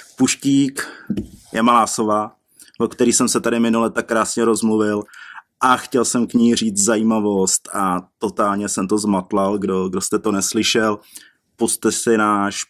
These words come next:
první, první epizodu, eh, kde to uslyšíte, jak to nemělo být a já jsem si to radši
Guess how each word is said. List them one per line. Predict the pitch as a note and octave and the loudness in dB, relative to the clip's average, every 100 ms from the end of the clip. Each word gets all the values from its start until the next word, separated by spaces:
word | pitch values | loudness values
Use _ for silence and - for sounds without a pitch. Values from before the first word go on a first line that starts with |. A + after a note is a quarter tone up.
| _ | _
první, | - G#2 G#2+ G#2 G#2 G2+ F#2 | -2 0 0 0 2 0 0
první | A2+ G#2 G#2+ | -2 0 -2
epizodu, | F#2 G2+ G#2 G#2 G2+ G2+ _ - - _ - | -2 0 2 2 0 -2 _ -20 -20 _ -6
eh, | G#2+ G#2 G#2 F#2+ | -2 0 0 -2
kde | A2 G#2+ G2 | 0 0 0
to | F#2+ - - | -2 -4 -4
uslyšíte, | - - G#2+ G2+ G#2 F#2 G2+ | -6 -4 -2 -2 -4 -2 -2
jak | F#2+ - | -2 -2
to | F#2 | 0
nemělo | G2 A2 B2+ B2+ | 2 4 4 4
být | A#2+ B2 B2+ - _ _ | 2 2 0 -6 _ _
a | G#2 G#2 G2+ | -4 0 0
já | G#2+ G#2+ | 0 -2
jsem | A2+ | -4
si | G#2 G2 | -4 -2
to | G2+ | -2
radši | G#2 - F2+ C#2+ | -2 -2 -4 -6